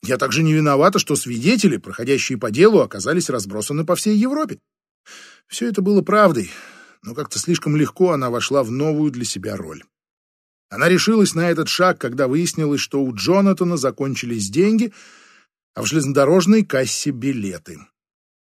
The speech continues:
Надеяться, что на всём протяжении пути в Лондон их ни разу не попросят предъявить билеты, было нелепо,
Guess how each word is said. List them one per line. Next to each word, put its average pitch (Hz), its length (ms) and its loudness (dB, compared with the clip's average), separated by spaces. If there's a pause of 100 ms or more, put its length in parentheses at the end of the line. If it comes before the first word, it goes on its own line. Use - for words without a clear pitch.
(200)
Надеяться, 156 460 2
что - 160 -4
на 151 80 -2
всём 180 200 0
протяжении 151 460 -2
пути 139 300 -4
в 120 80 -4
Лондон 147 440 0
их 117 140 -8
ни 127 120 -4
разу 147 280 0
не 123 140 -8
попросят 135 480 -4
предъявить 123 420 -10
билеты, 135 440 -2
было 156 240 0
нелепо, 220 580 4